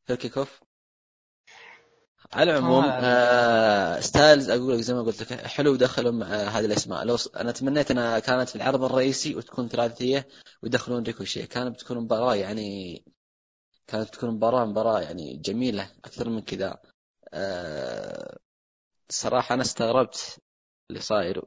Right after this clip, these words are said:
Speaker 1: وكانوا يقدرون يعطونهم وقت ويقدمون مباراة جميلة، يعني بحيث
Speaker 2: مم.
Speaker 1: يكون بناء كويس لسيدريك.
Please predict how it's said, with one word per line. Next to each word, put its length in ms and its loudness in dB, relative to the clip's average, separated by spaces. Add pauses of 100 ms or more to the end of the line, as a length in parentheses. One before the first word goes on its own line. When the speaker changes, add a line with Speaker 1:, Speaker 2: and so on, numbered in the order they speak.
Speaker 1:
وكانوا 840 -8
يقدرون 240 -2
يعطونهم 460 -6
وقت 240 -10
ويقدمون 360 -6
مباراة 260 -2
جميلة، 440 -6 (1400)
يعني 320 -6
بحيث 380 -6
Speaker 2:
مم. 60 -2
Speaker 1:
يكون 480 -2
بناء 260 0
كويس 480 0
لسيدريك. 880 -4